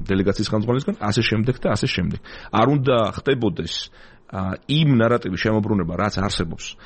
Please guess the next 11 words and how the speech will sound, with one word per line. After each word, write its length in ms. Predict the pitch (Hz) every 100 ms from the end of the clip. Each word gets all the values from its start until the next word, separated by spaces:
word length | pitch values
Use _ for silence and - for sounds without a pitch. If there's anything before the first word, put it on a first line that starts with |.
| - - -
დღევანდელ 380 | - - - 104
დღეს, 180 | 87 87
რომ 100 | 82
საქართველო 600 | - 104 120 113 92 82 78 - _ -
ავტომატურად 580 | 104 113 123 117 85 80
ევროპაში 380 | 95 104 92 95
აღიქმება 480 | 98 110 101 80 85
როგორც, 640 | 95 113 85 82 - - - - - - -
ამ, 680 | 98 95 92 87 85 82 85 87 87 82
აღიქმება 520 | 85 110 120 120 95 87
როგორც 360 | 107 101 -